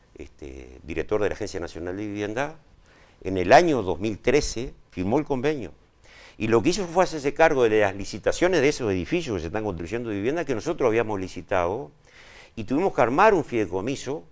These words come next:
para ejecutar esas licitaciones. El problema es que Antía pasó cuatro años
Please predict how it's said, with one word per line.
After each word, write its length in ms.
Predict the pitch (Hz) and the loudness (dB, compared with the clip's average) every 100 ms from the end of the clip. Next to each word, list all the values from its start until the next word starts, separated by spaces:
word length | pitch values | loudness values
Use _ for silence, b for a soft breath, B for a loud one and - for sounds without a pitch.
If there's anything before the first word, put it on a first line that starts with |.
| _ | _
para 200 | 113 110 | 2 2
ejecutar 460 | - 90 92 170 175 | 2 -6 2 2 2
esas 220 | 165 117 | -2 -8
licitaciones. 680 | 90 80 - - 110 95 73 _ _ B B B - | -10 -14 -14 -12 -12 -14 -18 _ _ B B B -4
El 120 | 98 | 0
problema 240 | 151 220 | 2 2
es 40 | 214 | 2
que 80 | |
Antía 240 | 151 139 147 | 0 0 0
pasó 260 | 113 160 - | 0 -4 -2
cuatro 340 | 131 - 127 | -2 -2 -4
años 400 | 156 151 107 73 | -4 -6 -10 -12